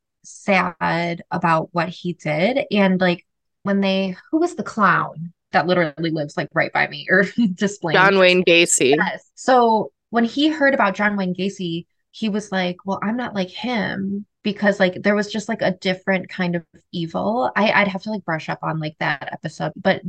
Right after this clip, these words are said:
Speaker 1: Jeffrey Dahmer, like, literally talks about, like, "I'm different from, like, this person 'cause I kind of, like, was born with this." Like, he was, like, his mom was on a, like, seventeen different meds when she was pregnant,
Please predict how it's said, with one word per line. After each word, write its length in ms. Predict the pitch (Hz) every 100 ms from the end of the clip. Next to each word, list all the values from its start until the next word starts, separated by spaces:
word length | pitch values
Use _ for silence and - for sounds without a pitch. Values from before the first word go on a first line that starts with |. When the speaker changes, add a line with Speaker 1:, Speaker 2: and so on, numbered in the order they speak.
| -
Speaker 1:
Jeffrey 300 | 196 185 208
Dahmer, 340 | 180 175 170
like, 140 | 160 -
literally 360 | 185 180 175 170
talks 340 | 165 160 -
about, 260 | 165 156 165
like, 240 | 143 147 _ _ _ _
"I'm 180 | 180 196
different 460 | 196 196 196 180 -
from, 680 | - 165 165 160 156 185 _ _ _ -
like, 160 | - -
this 180 | 226
person 320 | - 190 185 180
'cause 120 | 180
I 180 | 165 165
kind 280 | - 190
of, 80 | 196
like, 180 | 196 180
was 160 | 180 160
born 320 | 170 165 160
with 120 | 143
this." 280 | - 131 -
Like, 140 | 160 160
he 140 | 190
was, 220 | 180 180
like, 220 | 165 160 _ _ _
his 180 | - 196
mom 240 | 190 175 190
was 140 | 185
on 180 | 175 170
a, 100 | 160 -
like, 200 | 170 170 _
seventeen 600 | - - 175 180 - 190
different 300 | 180 175 170
meds 300 | 165 185 180
when 120 | 175
she 120 | -
was 140 | 170 -
pregnant, 540 | 170 160 156 160 180